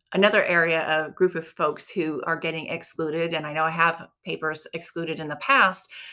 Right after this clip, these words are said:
because we focused on gender, right? So, um, and this was in early stages of the work, not so much now, I don't see that, but, you know, there were comments back on papers where this, "Why are you looking to see what the gender differences are?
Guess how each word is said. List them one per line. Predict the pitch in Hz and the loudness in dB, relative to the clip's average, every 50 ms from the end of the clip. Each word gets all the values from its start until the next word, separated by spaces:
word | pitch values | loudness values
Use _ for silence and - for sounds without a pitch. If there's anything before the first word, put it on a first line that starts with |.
| - - - - - _ | -18 -18 -18 -20 -12 _
because | - 170 180 170 156 | -6 -4 -4 -2 0
we | 175 175 | 0 0
focused | 175 170 160 147 - 160 165 - | 2 2 0 0 0 -4 -4 -4
on | - 156 156 151 | -4 -4 -4 -4
gender, | - 160 156 160 151 139 131 - 151 - 160 180 - - | -4 -4 -4 -4 -4 -4 -4 -4 -6 -10 -12 -16 -16 -14
right? | 170 160 151 151 - - | -12 -10 -10 -10 -8 -8
So, | - - - - - 170 165 160 156 151 156 - - - - - - _ _ _ - | -8 -6 -4 -2 0 2 2 2 2 0 -2 -6 -16 -20 -20 -20 -20 _ _ _ -8
um, | 170 156 151 151 147 156 - - | -4 -2 -2 -2 -4 -4 -6 -4
and | - 180 | -2 0
this | 185 185 180 | 0 0 0
was | 175 170 | -2 -2
in | 170 160 139 | -2 -2 -2
early | - 175 165 165 160 | 0 0 2 2 0
stages | 160 - - - 170 165 160 165 151 151 147 - - - - | -2 -4 -4 -2 -2 -2 0 0 -2 -2 -2 -4 -6 -6 -6
of | 165 165 160 | -6 -4 -4
the | 160 156 | -4 -2
work, | 165 208 226 202 - - | 0 2 2 2 2 2
not | 175 175 165 - | 2 2 2 2
so | - - 175 170 | 0 -2 -4 -2
much | 165 160 156 - - | -2 -2 -4 -6 -4
now, | 170 160 160 165 165 175 | -2 0 0 0 2 0
I | 175 | 0
don't | 180 185 277 - | 0 -2 -2 -2
see | - - 185 180 | 0 2 2 2
that, | 185 180 180 180 180 175 175 - - _ _ _ | 4 4 4 4 2 2 -2 -6 -16 _ _ _
but, | - 170 165 160 - - - - - - - | 2 4 6 6 4 2 -2 -10 -10 -8 -4
you | 196 185 | -2 -2
know, | 165 165 | -2 -2
there | 165 208 233 | -2 -2 -2
were | 233 | -2
comments | - - - 170 165 165 160 156 151 | -2 0 2 2 2 2 -2 -4 -6
back | - - 151 151 151 - | -4 -2 -2 -2 -2 -2
on | 156 156 151 156 | -4 -6 -6 -6
papers | - 170 175 170 165 156 151 156 - - | -6 -8 -6 -6 -4 -6 -6 -6 -6 -6
where | 165 156 151 151 | -6 -6 -6 -6
this, | 165 160 - - - - | -6 -6 -6 -6 -8 -6
"Why | 165 151 160 160 | -4 -4 -2 -2
are | 165 170 | -2 -2
you | 165 170 165 160 | -2 -4 -4 -4
looking | 160 156 - 160 156 139 | -6 -6 -8 -8 -8 -8
to | 160 | -8
see | 156 - - 151 151 147 | -8 -8 -8 -8 -6 -6
what | 135 123 151 160 156 | -6 -4 -4 -4 -4
the | 151 147 | -6 -8
gender | - - 160 160 156 151 151 | -6 -4 -4 -4 -4 -4 -6
differences | 131 147 143 - 143 165 - 151 147 143 147 | -8 -8 -8 -8 -8 -8 -8 -4 -2 0 0
are? | 139 135 139 139 139 135 | 2 2 0 0 0 -4